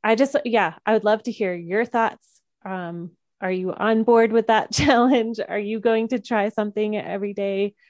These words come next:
for thirty minutes? What could that look like for you? The things that you enjoy? Because to me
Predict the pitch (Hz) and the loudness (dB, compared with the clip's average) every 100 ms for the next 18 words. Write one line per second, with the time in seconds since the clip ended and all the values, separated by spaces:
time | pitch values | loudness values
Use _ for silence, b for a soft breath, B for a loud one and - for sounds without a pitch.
0 | _ - 196 202 196 196 190 190 - _ | _ -10 -6 -2 -2 -2 -4 -6 -8 _
1 | 180 - - 190 180 - - 226 - 196 | -8 -8 -8 -4 -2 -2 -2 -2 2 0
2 | 180 _ 185 180 185 196 190 190 _ b | 0 _ -4 -2 0 0 -2 -6 _ b
3 | b b _ 196 190 180 - 190 202 190 | b b _ 0 0 0 -2 0 2 2
4 | 190 190 180 180 185 B B _ 240 262 | 0 0 2 0 -2 B B _ 2 4
5 | 254 - 254 254 320 226 208 | 2 -6 -4 -2 -2 -2 -4